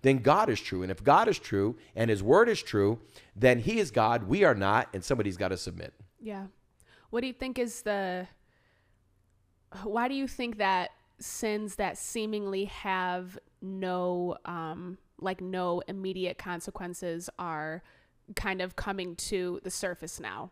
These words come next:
Speaker 2: like smoking weed. A lot of people would argue, "Well, why is smoking weed a sin if it just helps me relax?"
Speaker 1: Well, that's the problem.
Speaker 2: How
Speaker 1: It's
Speaker 2: does that
Speaker 1: helping you relax.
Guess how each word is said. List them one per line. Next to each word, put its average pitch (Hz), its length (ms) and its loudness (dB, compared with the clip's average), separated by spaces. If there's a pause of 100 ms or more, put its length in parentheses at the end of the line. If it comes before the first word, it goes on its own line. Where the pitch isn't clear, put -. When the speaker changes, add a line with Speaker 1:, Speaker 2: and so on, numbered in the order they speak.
Speaker 2:
like 262 180 2
smoking 233 440 -4
weed. 147 360 -8
A 202 60 0
lot 208 140 2
of 208 60 -8
people 202 200 -4
would 202 80 0
argue, 196 300 -2
"Well, 180 320 -2 (260)
why 196 500 0
is 185 260 -4
smoking 185 400 -6
weed 185 180 -2
a 185 40 -4
sin 175 480 -8
if - 140 -10
it 165 120 -4
just - 200 -6
helps 170 260 -6
me 143 100 -8
relax?" - 580 -10 (240)
Speaker 1:
Well, 107 120 -2
that's 135 220 4
the - 80 -6
problem. - 360 2 (1700)
Speaker 2:
How 185 100 4
Speaker 1:
It's 233 100 4
Speaker 2:
does 226 60 -4
that 247 60 8
Speaker 1:
helping 165 280 8
you 156 80 8
relax. - 580 4